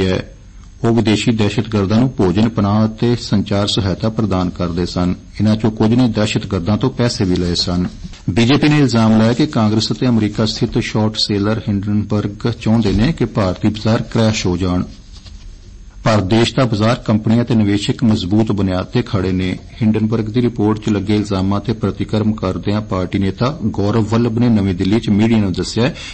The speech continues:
ਕਿ ਰਿਪੋਰਟ ਤੇ ਰੌਲੇ ਰੱਪੇ ਤੋਂ ਬਾਅਦ ਵੀ ਬਾਜ਼ਾਰ ਸਿਰਫ ਸਿਫਰ ਇਸ਼ਾਰੀਆ ਸੱਤ ਫੀਸਦੀ ਡਿੱਗਿਆ ਹੈ। ਸ਼੍ਰੀ ਵੱਲਭ ਨੇ ਇਲਜ਼ਾਮ ਲਾਇਆ ਕਿ ਕਾਂਗਰਸ ਅਤੇ ਇਸ ਦੇ ਆਗੂ ਰਾਹੁਲ ਗਾਂਧੀ ਪ੍ਰਧਾਨ ਮੰਤਰੀ ਨਰਿੰਦਰ ਮੋਦੀ ਦਾ ਵਿਰੋਧ ਕਰਨ ਦੀ ਕੋਸ਼ਿਸ਼ ਵਿੱਚ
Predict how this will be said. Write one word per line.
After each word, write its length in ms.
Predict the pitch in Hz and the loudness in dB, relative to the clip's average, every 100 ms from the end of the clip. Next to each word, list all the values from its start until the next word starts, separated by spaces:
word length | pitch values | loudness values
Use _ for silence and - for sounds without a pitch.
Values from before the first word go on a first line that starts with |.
| - | 0
ਕਿ 80 | 123 | 2
ਰਿਪੋਰਟ 400 | 113 110 117 107 | 2 4 2 2
ਤੇ 160 | 131 117 | 2 2
ਰੌਲੇ 200 | 98 95 | 2 0
ਰੱਪੇ 280 | 95 110 | -2 -2
ਤੋਂ 120 | 101 98 | 0 0
ਬਾਅਦ 240 | 107 110 | 0 2
ਵੀ 100 | 123 | 2
ਬਾਜ਼ਾਰ 400 | 110 90 98 104 | 2 0 0 0
ਸਿਰਫ 320 | 110 123 113 143 - - | 0 0 0 -6 -6 -8
ਸਿਫਰ 340 | - 131 127 | -2 0 0
ਇਸ਼ਾਰੀਆ 380 | 110 101 98 123 | 0 0 0 0
ਸੱਤ 320 | - 123 - | 0 -2 -2
ਫੀਸਦੀ 380 | - 95 - 123 | -2 -2 0 0
ਡਿੱਗਿਆ 340 | 98 90 90 | 0 0 0
ਹੈ। 140 | 92 - - - - - | 0 -4 -10 -14 -14 -2
ਸ਼੍ਰੀ 200 | 117 110 | 2 2
ਵੱਲਭ 380 | 107 110 107 | 4 2 2
ਨੇ 80 | 110 | 0
ਇਲਜ਼ਾਮ 500 | - 104 95 98 98 | 2 0 0 0 2
ਲਾਇਆ 200 | 98 104 | 2 2
ਕਿ 140 | 110 131 | 0 -2
ਕਾਂਗਰਸ 480 | 117 101 104 - | 0 0 0 -2
ਅਤੇ 180 | 117 123 | -2 0
ਇਸ 120 | 113 | 0
ਦੇ 160 | 107 98 | 0 0
ਆਗੂ 260 | 90 95 107 | 0 0 0
ਰਾਹੁਲ 300 | 95 101 92 | 0 -2 -2
ਗਾਂਧੀ 300 | 98 98 127 | -2 -2 -2
ਪ੍ਰਧਾਨ 440 | 120 101 95 90 | -2 -2 0 0
ਮੰਤਰੀ 360 | 98 104 - 117 | 0 -2 2 2
ਨਰਿੰਦਰ 420 | 104 98 92 104 | 4 2 0 0
ਮੋਦੀ 380 | 95 98 92 117 | 0 0 0 0
ਦਾ 120 | 123 | 0
ਵਿਰੋਧ 320 | 104 104 113 | 0 0 -2
ਕਰਨ 240 | - 95 87 | -2 -2 0
ਦੀ 100 | 90 | -2
ਕੋਸ਼ਿਸ਼ 420 | 101 92 107 - | -2 0 -2 0
ਵਿੱਚ 160 | 139 | -2